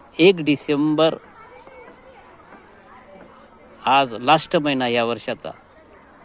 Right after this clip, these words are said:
म्हणून सर्वांना हार्दिक शुभेच्छा. सर्वांनी यश प्राप्त करो, सर्व यशस्वी हो, ईश्वरचरणी प्रार्थना. आपण असेच खेळत राहोत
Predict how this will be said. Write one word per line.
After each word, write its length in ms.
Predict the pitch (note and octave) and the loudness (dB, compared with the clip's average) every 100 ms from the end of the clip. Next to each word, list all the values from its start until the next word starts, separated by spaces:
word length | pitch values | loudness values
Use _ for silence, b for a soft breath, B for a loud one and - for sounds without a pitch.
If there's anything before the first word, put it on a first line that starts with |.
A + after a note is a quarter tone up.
| - - - - - - - | -20 -20 -20 -20 -20 -20 -12
म्हणून 140 | C3 | -10
सर्वांना 440 | C3 C#3 C#3 C3+ B2+ | -4 -2 0 0 -2
हार्दिक 340 | B2 C3 C#3 | -4 -4 -6
शुभेच्छा. 500 | - D#3 D#3+ - D#3+ | -4 -2 -4 -2 -6
सर्वांनी 560 | D3 D3 C#3+ D3 D3 C#3 | -4 -2 0 0 0 0
यश 160 | D3 | -2
प्राप्त 420 | - D3+ C3+ - C#3+ | -4 -6 -6 -8 -8
करो, 200 | D3 D#3 F3 - - - - - - - - | -6 -6 -10 -18 -20 -20 -20 -20 -20 -14 -4
सर्व 240 | D3+ D3 | 0 0
यशस्वी 540 | C#3+ C#3 - F3 - F3+ | 0 0 0 -2 0 0
हो, 440 | D3+ D#3+ E3 F3+ F#3+ - - - - - - - - - | 4 4 2 0 -8 -20 -20 -20 -20 -20 -20 -20 -20 -14
ईश्वरचरणी 580 | C3 - E3+ D3 D3 D3 | -10 -4 -4 -2 -4 -4
प्रार्थना. 540 | C#3 B2+ B2+ D3+ D#3 E3+ - - - - - - - | -2 -2 -2 -4 -6 -8 -14 -20 -20 -20 -20 -20 -6
आपण 320 | B2 - C#3 | -6 -4 -4
असेच 360 | C3+ - F3+ - | -4 -2 -4 -4
खेळत 360 | - D#3+ E3+ E3 | -2 0 0 0
राहोत 260 | D#3 E3+ | 0 0